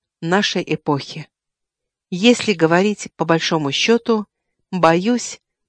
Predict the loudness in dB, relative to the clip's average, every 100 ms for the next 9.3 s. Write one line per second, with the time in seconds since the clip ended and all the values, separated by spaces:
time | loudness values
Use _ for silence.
0 | _ 4 4 4 0 2 0 -2 -12 -18
1 | _ _ _ _ _ _ _ _ _ _
2 | _ _ _ _ -2 4 4 4 2 2
3 | 2 2 0 -2 -6 -6 -4 -2 2 2
4 | 2 -2 -4 -12 _ _ _ -4 4 4
5 | 6 6 6 4 -2 -2 0 2 2 2
6 | 0 2 2 2 0 -2 _ _ _ _
7 | 6 6 6 2 0 0 -2 2 2 2
8 | -2 2 2 2 2 -2 0 -4 -4 -2
9 | -2 -4 -12